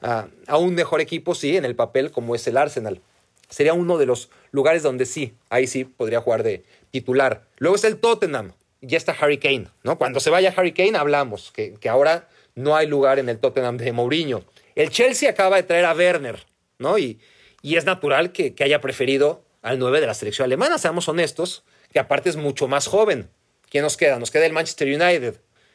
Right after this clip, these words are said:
Y a lo mejor sí, ¿no? Está Martial haciéndolo muy bien. Greenwood está jugando por ahora en medio campo, pero es delantero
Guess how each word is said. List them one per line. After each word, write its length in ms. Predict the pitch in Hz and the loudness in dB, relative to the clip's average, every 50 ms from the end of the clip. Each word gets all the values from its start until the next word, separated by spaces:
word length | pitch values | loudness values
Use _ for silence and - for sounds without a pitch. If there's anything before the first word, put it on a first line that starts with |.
| _ _ - | _ _ -2
Y 80 | 147 | 0
a 40 | 156 | 0
lo 60 | 160 | 2
mejor 280 | 180 196 190 - 247 240 | 2 0 2 0 0 0
sí, 260 | - 311 349 381 - _ | 0 -2 -2 -4 -6 _
¿no? 240 | - 160 180 233 196 | -6 -4 -2 -2 0
Está 340 | 151 147 139 160 - - 185 | -2 -2 -2 -2 0 0 0
Martial 460 | 180 190 180 180 - 175 180 190 214 | 0 0 0 -2 0 0 2 2 2
haciéndolo 480 | 185 - - - 156 156 156 151 127 117 | 0 -2 -4 -6 -6 -2 -2 -2 -2 -2
muy 200 | 131 143 151 151 | -2 -2 -4 -2
bien. 300 | 147 156 156 147 - - _ _ _ _ _ _ _ _ _ _ _ _ _ - | 0 0 -2 -2 -2 -6 _ _ _ _ _ _ _ _ _ _ _ _ _ -10
Greenwood 600 | 135 147 226 302 302 277 220 208 233 269 294 254 _ _ _ _ - | -4 0 0 2 2 2 0 0 -2 -2 -4 -10 _ _ _ _ -20
está 360 | - 214 123 131 - - 156 | -16 -12 -10 -6 -2 -2 0
jugando 320 | 147 170 165 170 165 123 | 2 2 2 0 0 0
por 100 | - 139 | 2 4
ahora 140 | 143 151 151 | 4 4 2
en 60 | 143 | 2
medio 220 | 143 143 143 139 - | 2 2 2 2 2
campo, 380 | 196 196 185 151 127 180 196 - _ _ _ _ _ | 2 2 2 0 -2 -4 -4 -4 _ _ _ _ _
pero 120 | - 113 113 | -4 -4 -2
es 60 | 110 | -2
delantero 560 | 117 110 113 117 113 185 185 147 147 - - | -2 -4 -4 0 2 2 2 2 0 -2 -6